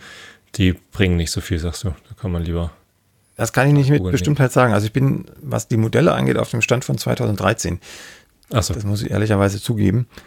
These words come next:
Speaker 2: Also ich hab auch schon, schon Zuschriften gekriegt, die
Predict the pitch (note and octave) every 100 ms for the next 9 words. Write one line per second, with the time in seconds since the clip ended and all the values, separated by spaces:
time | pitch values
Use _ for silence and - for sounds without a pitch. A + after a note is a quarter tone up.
0 | - _ - G2+ A#2 B2+ - B2 A#2 A#2
1 | - A2+ A2+ G#2+ - _ _ _ _ _
2 | - - - C3+ - A#2 G2+ - B2 -
3 | - - A2 G#2+ G#2